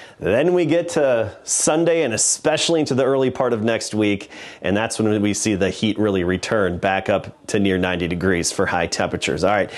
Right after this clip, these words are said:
here's a look at the visible satellite imagery, and I mentioned that little cloud deck that moved in during the morning hours, and it really kept us from warming up beyond the sixties around town here. But now those clouds are eroding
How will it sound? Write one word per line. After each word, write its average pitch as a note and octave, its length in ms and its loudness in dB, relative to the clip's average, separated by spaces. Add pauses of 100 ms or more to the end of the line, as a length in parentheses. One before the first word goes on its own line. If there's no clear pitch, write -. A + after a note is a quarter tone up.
(160)
here's D3 160 2
a C#3 60 2
look D3+ 100 2
at A2 60 -4
the A#2+ 80 0
visible A#2 320 2
satellite G#2+ 420 2
imagery, G2 400 0
and F#2+ 120 0
I G#2 120 0
mentioned C3+ 360 2
that A2 120 0
little A#2+ 160 2
cloud C#3 380 -2
deck E2 320 -2 (400)
that A2 420 0 (140)
moved C3 400 2
in G#2+ 400 0
during A#2+ 260 0
the A2 60 2
morning A2+ 360 0
hours, F#2 440 0
and C3 120 2
it C3+ 220 0 (220)
really D#3+ 380 0
kept E3+ 320 -2
us C#3 120 0
from A#2 200 0
warming A2+ 360 2
up G#2 280 -2 (420)
beyond A#2 360 2
the F#2 80 2
sixties F2 640 -2
around G2 320 0
town A2+ 260 0
here. F#2 200 0
But G2+ 100 0
now C3 160 2
those A3 180 2
clouds C3 460 0
are G2+ 220 0
eroding A2 840 0